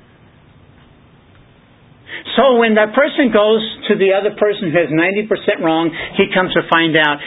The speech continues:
he's the one who has ninety percent wrong and the other guy's nine, ten percent. You understand? It's the beam that's in your eye, and when you take the beam out of your eye, you realize you can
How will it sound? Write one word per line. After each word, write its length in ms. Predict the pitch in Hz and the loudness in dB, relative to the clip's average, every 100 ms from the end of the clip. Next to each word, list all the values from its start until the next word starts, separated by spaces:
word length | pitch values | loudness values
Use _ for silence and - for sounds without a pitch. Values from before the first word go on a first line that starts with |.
| - | -8
he's 240 | 180 190 - | -2 -2 0
the 80 | 160 | 0
one 200 | 151 135 | 2 0
who 40 | |
has 120 | 143 147 | -2 2
ninety 280 | 147 131 | 0 0
percent 360 | 127 127 151 151 | -4 -6 -6 -2
wrong 240 | 143 143 | 0 0
and 80 | 135 | 0
the 80 | 139 | -2
other 160 | 147 131 | -4 -4
guy's 160 | 131 156 | -6 -4
nine, 240 | 156 190 | -4 -4
ten 240 | 170 190 - | -6 -6 -6
percent. 400 | - - 156 - - - - - - - - - - - _ _ _ _ _ _ _ - - | -12 -14 -18 -20 -20 -20 -20 -20 -20 -20 -20 -20 -20 -20 _ _ _ _ _ _ _ -12 -4
You 80 | 151 | -4
understand? 400 | 170 202 233 - - - _ _ _ _ - _ _ _ - - - | -4 -8 -10 -12 -20 -20 _ _ _ _ -20 _ _ _ -10 -6 2
It's 200 | 233 226 - | 2 2 -2
the 160 | 175 | -4
beam 400 | - 226 277 240 | 0 0 2 2
that's 160 | 196 196 | 0 0
in 120 | 190 180 | 0 0
your 240 | 185 233 | 0 0
eye, 240 | 170 170 | 0 0
and 100 | 165 | 0
when 140 | 151 180 | 0 0
you 160 | 180 | 0
take 240 | 214 247 - | 0 -2 -2
the 80 | 156 | -2
beam 400 | 196 240 226 180 | 0 2 2 0
out 160 | 170 | 0
of 80 | 151 | 0
your 240 | 190 233 | 0 2
eye, 400 | 170 165 165 - | 0 -2 -4 -6
you 160 | 165 175 | -2 2
realize 400 | 180 208 185 156 | 2 2 0 0
you 80 | 170 | -2
can 160 | 165 | -2